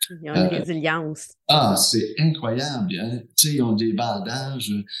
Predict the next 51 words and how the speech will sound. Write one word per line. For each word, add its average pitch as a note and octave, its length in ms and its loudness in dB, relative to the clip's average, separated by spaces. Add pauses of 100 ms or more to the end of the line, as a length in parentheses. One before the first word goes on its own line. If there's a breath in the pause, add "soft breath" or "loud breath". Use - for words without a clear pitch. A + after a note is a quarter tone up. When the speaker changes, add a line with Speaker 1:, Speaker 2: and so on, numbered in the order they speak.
(200 loud breath)
Speaker 2:
opération A#2 560 2
au B2+ 40 0
cerveau, G#2+ 600 0
il G2+ 60 0
y - 20 0
a F#2+ 40 0
deux, A2+ 140 0
trois G2 260 -2
semaines. A#2 380 0
Puis D#3 80 -6
le F#3 80 2
gars, A2+ 100 4
il G#2+ 120 2
était G#2 120 -2
au A2 120 -2
micro A2 340 -2
de A#2 60 -8
Paul A2 180 -4
Arcand A#2+ 340 -2
ou A2+ 60 2
de G2+ 100 4
Ron G#2 220 -2
Fournier, G#2 640 -2
puis F#2 140 -6
parce - 160 2
qu'on G#2 140 0
avait G2+ 180 0
les G2 120 -2
six A#2 240 2
stations A2 640 -2
avec F#2 240 -6
Chorus G2 400 -4
dans F#2 140 -2
le F#2 100 -2
lobby. F#2+ 460 -4 (640 loud breath)
Puis A2 120 6
il G#2+ 80 6
raconte A#2+ 400 2
son G2 560 0
histoire, A2 480 -2
puis F#2+ 100 -6
il F2 40 -2
dit, F2+ 120 -4 (200)
ils G#2 60 -2
vont, B2+ 220 -2 (240 loud breath)
ils B2 80 0
vont F3+ 140 4
trouver D#3 380 2
qu'est-ce - 240 0
qui C3+ 100 -6
va C#3+ 160 -2